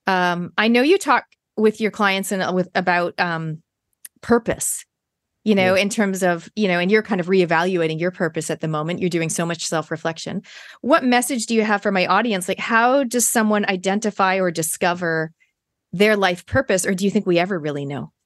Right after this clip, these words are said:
Speaker 2: Oh, I think, I, I think we, um, a-, again, just to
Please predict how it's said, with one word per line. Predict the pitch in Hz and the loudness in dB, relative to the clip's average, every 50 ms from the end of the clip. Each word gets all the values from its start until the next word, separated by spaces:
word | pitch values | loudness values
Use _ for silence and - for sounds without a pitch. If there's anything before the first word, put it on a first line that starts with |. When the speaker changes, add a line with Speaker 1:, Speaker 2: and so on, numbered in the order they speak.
| _ _ _ _ _ _ _ _ _ _ _ _ _ _ _ _ _ _ _ _ _ _ _ _ _ _ _ _ _ _ _ - | _ _ _ _ _ _ _ _ _ _ _ _ _ _ _ _ _ _ _ _ _ _ _ _ _ _ _ _ _ _ _ -2
Speaker 2:
Oh, | - 123 120 | 0 0 2
I | 117 117 120 127 135 | 2 2 2 0 0
think, | 131 - 139 127 - | 0 -2 -2 -2 0
I, | 127 131 139 - - | 0 0 0 2 2
I | 139 143 147 | 2 0 2
think | - 160 143 131 123 - | 0 -2 -2 -2 -2 -2
we, | 135 143 139 135 131 127 127 123 123 139 | 0 2 2 4 4 4 4 2 2 0
um, | - 151 139 135 127 120 117 117 117 113 104 - _ _ _ _ _ _ _ _ _ _ _ _ _ _ _ _ _ _ _ _ _ _ _ _ _ _ _ _ _ _ _ _ _ _ _ _ _ _ _ _ _ _ _ _ _ _ _ _ _ _ _ _ _ _ _ - | 0 0 0 0 2 2 2 0 0 -2 -6 -12 _ _ _ _ _ _ _ _ _ _ _ _ _ _ _ _ _ _ _ _ _ _ _ _ _ _ _ _ _ _ _ _ _ _ _ _ _ _ _ _ _ _ _ _ _ _ _ _ _ _ _ _ _ _ _ -10
a-, | 110 117 117 131 143 - | -6 -4 -4 -2 -2 -2
again, | 151 147 127 165 175 175 156 139 127 | -2 0 2 2 4 4 2 0 -2
just | - - - 131 131 - - | -4 -8 -8 -8 -8 -4 -2
to | 139 131 | -2 -2